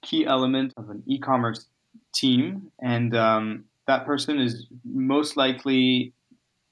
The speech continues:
more technical than you as a marketer. So you have to strive to, like, get to that point of understanding where you guys can communicate in a way that's efficient, uh, and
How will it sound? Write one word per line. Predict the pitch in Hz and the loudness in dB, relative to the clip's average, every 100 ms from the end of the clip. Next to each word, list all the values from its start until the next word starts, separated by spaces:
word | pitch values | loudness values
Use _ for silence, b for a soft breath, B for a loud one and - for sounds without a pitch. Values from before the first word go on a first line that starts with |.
| - | -10
more | 135 151 165 | 0 0 0
technical | 165 139 131 123 127 123 | 0 -2 0 -4 -2 -2
than | 113 113 | -4 -2
you | 135 220 254 _ _ _ - | -2 -2 -4 _ _ _ -4
as | 123 | 0
a | 123 | 2
marketer. | 123 165 - 120 113 143 _ _ - | 2 0 0 0 -2 -6 _ _ -6
So | 135 | 2
you | 131 156 | 4 4
have | 151 | 0
to | 131 | -4
strive | 123 - 123 123 123 | -6 0 2 2 0
to, | 117 | -6
like, | 110 113 _ | -6 -8 _
get | 135 147 | 0 0
to | 147 | 2
that | 131 123 123 | 2 2 0
point | - 123 | -2 0
of | 117 | 0
understanding | 117 113 110 - 120 110 - - - _ - 131 | -2 -4 -6 -6 -6 -6 -8 -12 -16 _ -20 -12
where | 123 113 110 95 - - _ _ _ _ _ | -4 -2 -2 -6 -12 -20 _ _ _ _ _
you | 120 117 | -6 0
guys | 120 120 120 - _ | 2 2 0 -8 _
can | 143 131 | 0 2
communicate | 135 135 139 131 139 127 | 4 6 4 2 2 2
in | 131 | 0
a | 117 | -2
way | 120 120 | 0 0
that's | 113 - | -2 -6
efficient, | 120 120 120 117 113 - _ _ 120 | -8 -6 -6 -6 -10 -12 _ _ -8
uh, | 110 - 123 | -6 -8 -8
and | 120 | -10